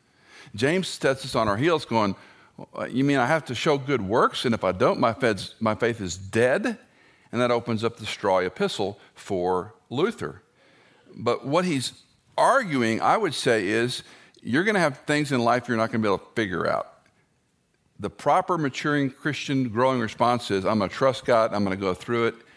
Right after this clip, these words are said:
and I'm gonna learn, and I'm gonna endure, and it's gonna be hard, but I might learn some things I didn't know before, and that helps me grow up. I, I don't know what to do." That's a good question. Ask for wisdom. Ask God to help you. Ask for h-, help in your faith.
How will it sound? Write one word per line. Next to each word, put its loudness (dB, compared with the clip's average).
and -6
I'm -2
gonna -2
learn, -2
and -2
I'm 2
gonna -2
endure, 0
and -8
it's -10
gonna -6
be -4
hard, 2
but -4
I -2
might -2
learn -2
some -6
things -4
I -2
didn't -2
know 0
before, -2
and 0
that 0
helps -4
me 0
grow -4
up. -4
I, -6
I 0
don't 2
know 4
what 2
to -2
do." 2
That's -4
a -4
good -4
question. -2
Ask -2
for -6
wisdom. -4
Ask -4
God -2
to -8
help -6
you. -12
Ask -6
for -14
h-, -18
help -4
in -4
your -6
faith. -6